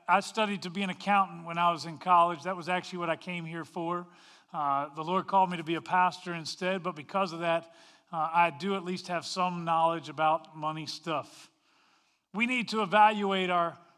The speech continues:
present situation in order to put a plan in place. You need to know what you have to work with based on your job,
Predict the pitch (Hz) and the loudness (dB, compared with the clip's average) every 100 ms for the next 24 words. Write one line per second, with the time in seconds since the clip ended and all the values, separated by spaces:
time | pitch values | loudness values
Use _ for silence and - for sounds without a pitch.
0 | _ - 208 196 180 185 - - - 196 | _ 0 2 2 -2 -8 -10 -10 -6 -4
1 | 185 175 175 160 - 151 131 143 - 165 | -4 -4 -2 -4 -8 -10 -12 -14 -12 -6
2 | 165 160 156 160 156 143 117 _ _ _ | -4 -4 -6 -8 -8 -8 -12 _ _ _
3 | - 170 147 - 160 143 135 117 147 113 | -8 -8 -6 -6 -4 -4 -10 -14 -14 -16
4 | - - - - _ _ _ _ _ - | -14 -14 -14 -16 _ _ _ _ _ -4
5 | 226 254 233 233 226 220 220 196 208 220 | -4 0 4 4 4 2 2 2 4 4
6 | 208 226 202 139 - - _ _ _ _ | 4 0 0 -4 -16 -20 _ _ _ _
7 | _ 208 226 - 233 220 202 139 220 233 | _ 0 0 2 2 2 -2 2 4 8
8 | 226 185 151 | 8 8 6